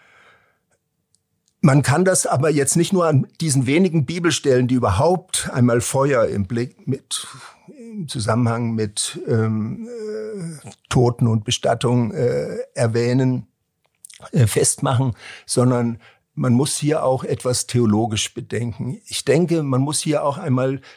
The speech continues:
die ganze Sache mit der Gottesebenbildlichkeit des Menschen mit in den Blick nehmen,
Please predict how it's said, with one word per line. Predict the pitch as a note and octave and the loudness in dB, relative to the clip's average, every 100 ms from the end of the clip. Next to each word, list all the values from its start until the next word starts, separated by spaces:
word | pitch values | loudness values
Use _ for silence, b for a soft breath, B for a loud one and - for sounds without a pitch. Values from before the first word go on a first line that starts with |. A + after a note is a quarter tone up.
| - | -6
die | A#2+ | -2
ganze | A2 C3+ | 2 0
Sache | B2+ B2+ A#2+ | 0 -2 -2
mit | B2+ | 0
der | B2 | -2
Gottesebenbildlichkeit | A#2 - B2 B2 C#3+ - - C3 B2+ A#2+ A2 G#2+ G2 G2 - A2 G#2 | -2 -2 -2 0 -2 -2 -4 -2 0 0 -2 -2 -4 -8 -6 -2 -2
des | A2 - | -4 -6
Menschen | A2 A#2 C3 - A#2 G#2 B B B _ | -4 -2 -2 -2 -4 -10 B B B _
mit | A#2+ C#3+ D#3+ - b b _ _ - | 4 4 2 -8 b b _ _ 2
in | B2+ | 4
den | G#2+ | 4
Blick | A2+ D#3+ D#3+ | 2 -2 -2
nehmen, | E3+ D#3 D3 D3+ D3 | -4 -2 -4 -8 -12